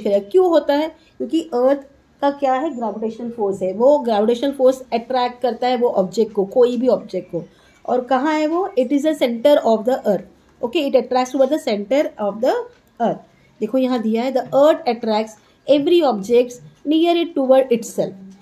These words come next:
because of the gravitational force। Okay, because of what? Because of gravitational force। The center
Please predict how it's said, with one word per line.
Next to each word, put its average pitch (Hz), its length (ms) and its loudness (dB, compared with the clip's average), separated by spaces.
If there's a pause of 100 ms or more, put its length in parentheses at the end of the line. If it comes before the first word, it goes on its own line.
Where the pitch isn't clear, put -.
(200)
because 240 460 2
of 262 100 -2
the 330 140 0
gravitational 190 640 -2
force। 170 200 -4 (160)
Okay, 320 260 -4
because 233 380 -2
of 262 140 -2
what? 294 200 0
Because 220 340 -2
of 262 100 -4
gravitational 202 720 -2
force। - 240 -8 (760)
The 262 80 2
center 277 420 2